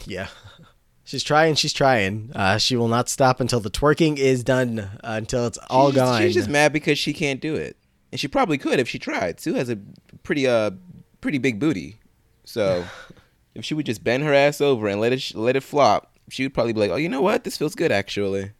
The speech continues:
Speaker 1: She just didn't have to come for Hannah Montana like that.
Speaker 2: <laughs>
Speaker 1: But whatever.
Speaker 2: Oh, I, I will accept Hannah Montana slander. That slander. That's fine. That's
Speaker 1: Oh,
Speaker 2: fine with
Speaker 1: no.
Speaker 2: me.
Speaker 1: Oh, no. All right. Well, we can put that aside because we have a lot to talk about here.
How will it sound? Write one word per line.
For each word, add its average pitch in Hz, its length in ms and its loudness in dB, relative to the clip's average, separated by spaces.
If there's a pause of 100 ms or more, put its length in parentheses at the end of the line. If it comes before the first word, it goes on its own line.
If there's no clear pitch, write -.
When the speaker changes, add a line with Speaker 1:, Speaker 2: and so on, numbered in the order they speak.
(200)
Speaker 1:
She - 180 -10
just - 160 -10
didn't 120 160 0
have 107 100 -2
to - 80 -12
come 117 160 -4
for 110 120 -6
Hannah 98 160 -2
Montana 117 400 -8
like 160 180 -18
that. - 240 -12 (400)
Speaker 2:
<laughs> - 720 -6 (600)
Speaker 1:
But 78 220 -14 (520)
whatever. 78 280 -10
Speaker 2:
Oh, 104 80 2
I, 110 300 6
I 117 100 6
will 120 140 4
accept 104 340 0
Hannah 92 160 -2
Montana 85 400 -6
slander. 80 240 -8
That 85 180 -12
slander. 82 300 -8
That's 90 160 -10
fine. 80 320 -16 (200)
That's 120 160 -12
Speaker 1:
Oh, 92 40 -12
Speaker 2:
fine 73 100 -12
with - 20 -12
Speaker 1:
no. 113 160 -10
Speaker 2:
me. 110 80 -14 (580)
Speaker 1:
Oh, 233 200 -4
no. 247 320 0 (240)
All 120 80 -2
right. 87 160 -6 (360)
Well, 139 400 6 (320)
we 151 180 2
can 139 320 2
put - 180 -2
that 117 140 0
aside 95 460 -4
because 104 260 -4
we 113 100 0
have 117 160 0
a 104 60 -2
lot 92 200 -2
to - 60 -14
talk 82 220 -10
about 78 240 -12
here. 87 300 -12